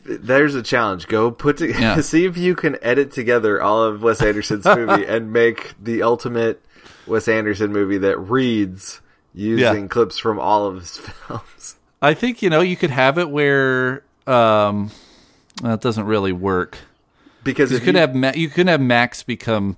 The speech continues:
Speaker 2: Jason Schwartzman's character in the Darjeeling Limited because their fathers are so different.
Speaker 1: No, but Max would, could becoming Owen Wilson's character
Speaker 2: In
Speaker 1: is the, in Darjeeling Limited. I mean, you
Speaker 2: No, but
Speaker 1: have
Speaker 2: they're,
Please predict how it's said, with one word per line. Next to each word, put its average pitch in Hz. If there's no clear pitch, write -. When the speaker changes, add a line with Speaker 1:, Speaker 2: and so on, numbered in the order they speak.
Speaker 2:
Jason 110
Schwartzman's 107
character 101
in 98
the 95
Darjeeling 92
Limited 92
because 92
their -
fathers 95
are 92
so 95
different. 113
Speaker 1:
No, 127
but 110
Max 120
would, 90
could 117
becoming 110
Owen 101
Wilson's 135
character 82
Speaker 2:
In 95
Speaker 1:
is 95
the, 85
in 95
Darjeeling 92
Limited. 80
I 107
mean, 107
you -
Speaker 2:
No, 233
but 220
Speaker 1:
have 233
Speaker 2:
they're, 131